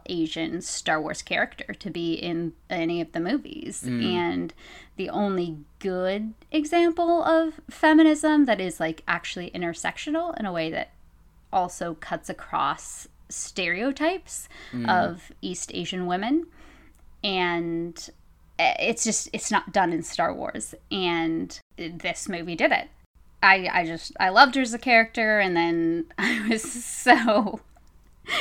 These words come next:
Speaker 1: enraged when they just wrote her out, because I think she was a really interesting character and a very complex character as well, because,
Speaker 2: Yeah.
Speaker 1: you know, between, like, having this deep, longer standing connection to the Resistance,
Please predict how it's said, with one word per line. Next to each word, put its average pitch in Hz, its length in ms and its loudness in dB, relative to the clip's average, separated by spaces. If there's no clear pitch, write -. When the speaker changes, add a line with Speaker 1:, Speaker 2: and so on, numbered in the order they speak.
Speaker 1:
enraged 185 800 2
when 214 160 -2
they 202 120 -2
just 202 260 -10
wrote 185 180 0
her 180 120 0
out, 208 320 2
because 180 360 -4
I - 80 -2
think 175 220 -10
she - 160 -12
was - 360 -12
a 208 80 -4
really 202 360 0
interesting 175 420 -6
character 170 320 -6
and - 120 0
a 254 40 2
very 359 360 -2
complex - 640 -2
character 185 460 -4
as 175 160 -8
well, 240 240 6
because, 175 560 -4
Speaker 2:
Yeah. 117 200 -4
Speaker 1:
you 262 120 4
know, 190 240 6
between, 233 420 0
like, 185 240 0
having 190 760 -2
this - 240 -4
deep, 208 420 -4
longer 185 560 0
standing 180 500 -2
connection 165 540 -2
to 277 220 -2
the 294 60 -2
Resistance, 170 840 -4